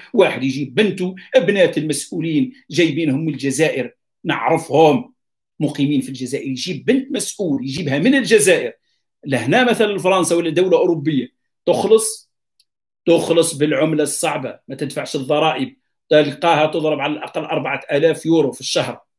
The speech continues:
وتدير مستقبلها وتزيد تتزوج هنا، وإذا كان راجل يزيد يتزوج هنا باش يدير مستقبله. وأبناء الجزائر اللي قراوا في الجامعات وكفاءات لهنا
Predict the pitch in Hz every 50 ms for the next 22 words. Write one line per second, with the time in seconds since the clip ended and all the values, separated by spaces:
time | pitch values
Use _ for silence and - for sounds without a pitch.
0 | _ _ _ _ _ _ _ _ _ _ _ 143 139 135 - 170 175 160 151 143
1 | - - - - - 143 170 143 135 143 139 139 147 165 - - 156 135 160 170
2 | 165 147 131 135 147 165 170 170 160 147 143 151 160 160 - - 170 156 160 175
3 | 165 139 143 156 143 131 165 156 147 147 131 131 175 165 156 143 147 156 180 190
4 | 202 196 - - _ - 147 - 170 160 139 139 127 127 127 - - 127 - 127
5 | 123 - _ _ _ _ - 170 - 175 160 - 143 165 226 - - 156 131 139
6 | 151 135 147 156 - - 147 135 131 135 147 147 151 156 143 147 - _ - 156
7 | 170 175 170 139 - 165 151 131 151 147 151 151 151 139 151 151 147 139 139 143
8 | 127 - 147 139 - 185 - - 151 147 - - 165 160 - 120 156 175 185